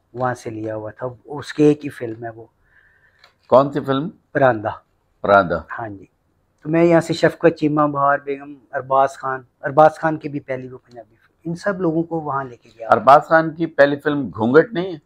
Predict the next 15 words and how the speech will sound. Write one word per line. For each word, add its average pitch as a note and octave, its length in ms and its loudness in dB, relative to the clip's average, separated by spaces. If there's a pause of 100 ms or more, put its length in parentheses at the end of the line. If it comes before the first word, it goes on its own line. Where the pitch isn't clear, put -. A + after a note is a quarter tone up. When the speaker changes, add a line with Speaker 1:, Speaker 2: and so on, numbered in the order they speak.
Speaker 1:
नहीं, D#3+ 140 0
नहीं, B2+ 120 -14 (340)
घूंघट E3+ 380 4 (160)
उर्दू, F#3 360 4
as D3 180 4
a D3+ 140 -4
उर्दू C#3+ 240 -6
पहली C#3+ 240 -2
फिल्म C#3 280 -16
वो। F3 200 -6 (200)
Speaker 2:
अच्छा। - 400 -2 (120)
Speaker 1:
पंजाबी। D3 480 4
Speaker 2:
पंजाबी। F2 420 0 (320)
Speaker 1:
परांदा A2 380 -8
में। G#2+ 100 -20